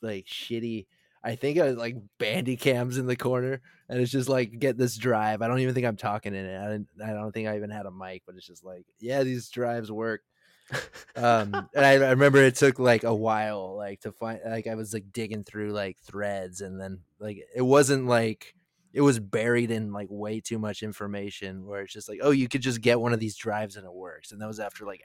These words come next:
Speaker 1: hours of reading, like, "You need to get this, you gotta flash it with this, and then do
Speaker 2: It
Speaker 1: all this."
Speaker 2: it
Speaker 1: And, uh,
Speaker 2: was, that drive was, like, known if you were, like, if you were, like, in the know, I guess. It's not like it was, like, hidden, but it's like, okay, you need, like,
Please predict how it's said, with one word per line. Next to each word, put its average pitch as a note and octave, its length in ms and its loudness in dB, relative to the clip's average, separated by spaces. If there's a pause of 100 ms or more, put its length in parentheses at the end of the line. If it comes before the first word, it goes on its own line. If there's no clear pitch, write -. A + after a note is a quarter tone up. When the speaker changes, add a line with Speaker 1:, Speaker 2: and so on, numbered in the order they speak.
Speaker 1:
hours G#2+ 560 -4
of G2+ 160 -20
reading, G#2+ 300 -18
like, A2+ 140 -12
"You D3+ 200 2
need D3 220 2
to B2 100 0
get A2 240 -10 (120)
this, G#3 400 2 (360)
you B2 100 -2
gotta A#2+ 260 4
flash B2+ 440 0
it A#2+ 80 0
with A2+ 220 -6
this, D3+ 460 0
and A2 160 -10
then G#2 180 -10
do D3 340 -2
Speaker 2:
It C#3+ 100 -2
Speaker 1:
all B2+ 60 -6
this." A#2+ 300 -6 (500)
Speaker 2:
it D#3+ 180 -4
Speaker 1:
And, A2 360 -2
uh, G2+ 160 -4
Speaker 2:
was, - 60 -20 (360)
that D#3 360 -4
drive C#3+ 380 -2
was, C#3+ 140 -4
like, A2 180 -4
known G2 420 -8
if G#2+ 200 -8
you G#2+ 60 -12
were, G#2 180 -10
like, G2 220 -10 (340)
if C3 200 -6
you B2+ 120 -2
were, A2+ 80 -2
like, G#2 260 -6
in G#2+ 240 -10
the F#2+ 100 -12
know, F2 420 -12
I D#2 160 -14
guess. - 220 -8
It's D#3 140 -10
not F#3 140 -2
like G3 120 -2
it F#3 60 2
was, C3+ 100 -2
like, A2+ 140 -4
hidden, B2 460 -6
but A2 120 -6
it's - 120 -16
like, G#2 220 -8
okay, A#2 260 -6
you A2+ 200 -4
need, A#2+ 280 -6
like, G#2+ 300 -4